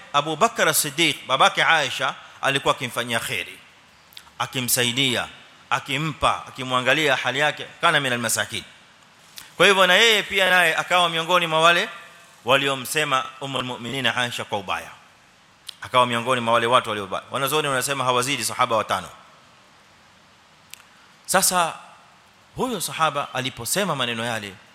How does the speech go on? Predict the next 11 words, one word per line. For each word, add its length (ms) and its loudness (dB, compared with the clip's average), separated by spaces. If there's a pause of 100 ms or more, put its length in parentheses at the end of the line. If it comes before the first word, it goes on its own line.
(220)
Abu 120 -10
Bakar 360 0 (120)
alisikia 340 -6
uchungu 400 -6
kabisa, 360 -10 (600)
maana 280 6
anayezungumzwa 560 0
hapa 220 2
ni 180 -2 (840)
binti 220 -10
yake, 320 -4